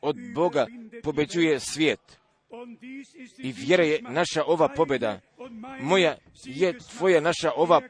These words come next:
pobjeda. Jer od vjere koje je Bog nama pobjeda, podo-, od vjere koja nam je postala jedno otkrivenje. I vjera je ova naša pobjeda. Vjera je ova naša pobjeda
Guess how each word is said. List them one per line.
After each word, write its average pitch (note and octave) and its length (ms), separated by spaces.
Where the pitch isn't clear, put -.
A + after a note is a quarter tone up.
pobjeda. C#3+ 480
Jer E3 220
od D3 200
vjere F3 180
koje E3 200
je D3 60
Bog D3 340
nama D3 540
pobjeda, D#3 400
podo-, E3 280
od E3 160
vjere D3+ 260
koja D#3 340
nam E3+ 160
je D#3 100
postala D#3+ 560
jedno D#3+ 300
otkrivenje. C#3+ 720
I C3 80
vjera D3+ 280
je C#3 180
ova D3 180
naša C#3+ 280
pobjeda. G#2 500
Vjera D#3 180
je C#3 60
ova C3+ 160
naša C#3 280
pobjeda A#2 440